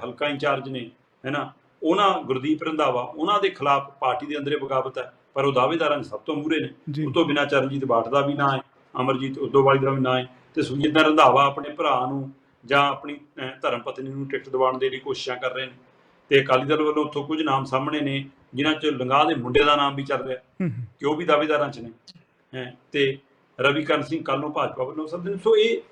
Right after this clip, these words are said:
Speaker 1: ਪਹਿਲੀ ਵਾਰ ਆ ਕਿ ਦਾਅਵੇਦਾਰਾਂ ਦੀ ਸੂਚੀਆਂ ਵੀ ਬਾਹਰ ਆਉਣ ਲੱਗੀਆਂ ਨੇ, ਉਹਨਾਂ ਬਾਰੇ ਪਾਰਟੀਆਂ 'ਚ ਮੰਥਨ ਵੀ ਹੋਣ ਲੱਗਿਆ, ਹਾਈ ਕਮਾਂਡ ਨਾਲ ਜੋੜ ਤੋੜ ਵੀ ਹੋਣ ਲੱਗਿਆ। ਪਰ ਆਮ ਆਦਮੀ ਪਾਰਟੀ ਦੇ ਵਿੱਚ ਖਾਸ ਕਰ ਬਰਨਾਲਾ ਔਰ ਗਿੱਦੜਬਾਹਾ ਨੂੰ ਲੈ ਕੇ ਇੱਕ ਵਿਰੋਧ ਦੀ ਲਹਿਰ ਵੀ ਉੱਠਣ ਲੱਗੀ ਹੈ ਵੀ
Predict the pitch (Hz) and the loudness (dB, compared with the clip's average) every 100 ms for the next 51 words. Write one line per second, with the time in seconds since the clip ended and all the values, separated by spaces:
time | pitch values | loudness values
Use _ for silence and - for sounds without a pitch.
0 | _ _ _ _ _ - 180 233 233 202 | _ _ _ _ _ 2 4 4 4 6
1 | 190 196 214 208 - - - - 208 196 | 4 0 0 -2 -2 -4 0 2 4 4
2 | 196 196 170 165 185 190 180 196 190 185 | 2 -6 -10 -8 -8 -6 -2 -2 -2 -2
3 | 170 175 175 180 - _ _ _ 151 190 | -4 -4 -8 -8 -14 _ _ _ 0 2
4 | 190 175 175 165 147 170 165 147 131 131 | 2 0 0 0 0 -2 -4 -2 -4 -4
5 | 165 170 160 170 165 156 165 185 - _ | -6 -4 -2 0 0 -2 -6 -6 -14 _
6 | 143 151 170 170 170 135 139 139 165 165 | 0 0 0 0 0 0 -2 -2 -4 -2
7 | 156 160 156 160 180 - _ _ 165 160 | -2 -2 -2 -4 -8 -12 _ _ 2 4
8 | 143 165 180 185 196 185 151 151 170 185 | 4 4 2 -2 -4 -2 -4 -4 -10 -12
9 | - 143 147 - 160 135 123 123 127 147 | -8 -4 -4 -4 -6 -4 -4 -2 0 2
10 | 156 151 135 147 156 143 143 147 131 127 | 0 -4 -4 -2 0 -2 -2 -4 -4 -4
11 | 135 123 - _ 151 - 139 127 180 180 | -6 -8 -10 _ -6 -4 2 6 6 6
12 | 190 156 123 131 131 135 127 120 135 143 | 2 4 4 2 -4 -4 -4 0 -2 0
13 | 151 | -2